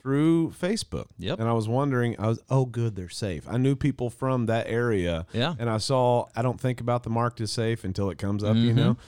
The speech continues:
Speaker 1: But I saw that all these certain people that I knew in Louisiana
Speaker 2: Yeah.
Speaker 1: were marked as safe. And there was a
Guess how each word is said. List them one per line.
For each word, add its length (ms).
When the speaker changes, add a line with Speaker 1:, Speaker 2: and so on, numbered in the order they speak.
Speaker 1:
But 120
I 80
saw 300
that 240
all 160
these 160
certain 240
people 300
that 140
I 80
knew 460
in 280
Louisiana 840
Speaker 2:
Yeah. 260
Speaker 1:
were 140
marked 380
as 100
safe. 580
And 260
there 180
was 240
a 280